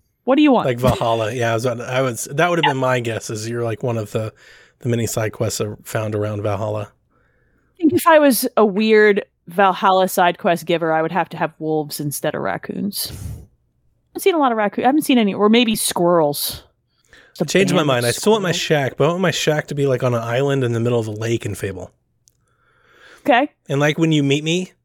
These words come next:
Speaker 2: like, I'm completely
Speaker 1: Yeah.
Speaker 2: oblivious that I'm, like, on my own. You're like, "Yeah, it must be lonely
Speaker 1: Oh, so you
Speaker 2: out
Speaker 1: just
Speaker 2: here," you know, and I'm like, "What are you talking about?" <laughs> You're like
Speaker 1: You,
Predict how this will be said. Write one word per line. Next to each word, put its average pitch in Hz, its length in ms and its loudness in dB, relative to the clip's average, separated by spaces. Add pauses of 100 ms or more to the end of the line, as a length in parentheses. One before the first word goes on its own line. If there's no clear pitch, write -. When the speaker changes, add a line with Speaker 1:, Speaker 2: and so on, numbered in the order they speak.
(100)
Speaker 2:
like, 131 180 2
I'm 147 140 0
completely 147 520 0
Speaker 1:
Yeah. 131 140 0
Speaker 2:
oblivious 127 480 2
that 123 160 0
I'm, 123 120 0
like, 120 180 0
on 120 140 0
my 113 160 0
own. 117 220 -2 (580)
You're 120 100 -4
like, - 80 -6
"Yeah, 165 140 2
it - 20 0
must 139 220 -4
be 131 80 -2
lonely 139 260 2
Speaker 1:
Oh, 240 40 -4
so 262 60 2
you 247 100 4
Speaker 2:
out 240 40 2
Speaker 1:
just 226 40 -4
Speaker 2:
here," 107 140 -4
you 107 140 -6
know, 107 80 -4
and 107 80 -2
I'm 107 80 -2
like, 107 240 -4
"What 139 160 0
are - 20 0
you 269 120 -2
talking 226 260 2
about?" - 120 -4 (500)
<laughs> - 420 -12
You're 180 100 4
like - 120 -2
Speaker 1:
You, 269 120 6